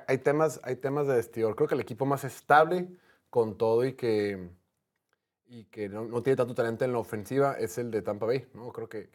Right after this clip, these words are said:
que Baker Mayfield está sacando la chamba y, pues, hoy son líderes de división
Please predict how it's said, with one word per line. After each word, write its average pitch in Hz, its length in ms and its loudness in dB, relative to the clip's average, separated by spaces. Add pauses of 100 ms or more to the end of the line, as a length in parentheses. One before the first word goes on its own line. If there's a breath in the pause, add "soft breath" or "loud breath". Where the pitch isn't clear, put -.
(100)
que 110 100 -12
Baker 110 280 -12
Mayfield 113 320 -14
está 113 280 -4
sacando 117 300 -6
la 113 80 0
chamba 139 380 -4 (420 soft breath)
y, 117 260 -14 (320)
pues, 110 220 -2
hoy 170 220 6
son 160 180 -4
líderes 156 240 2
de 131 60 2
división 143 500 0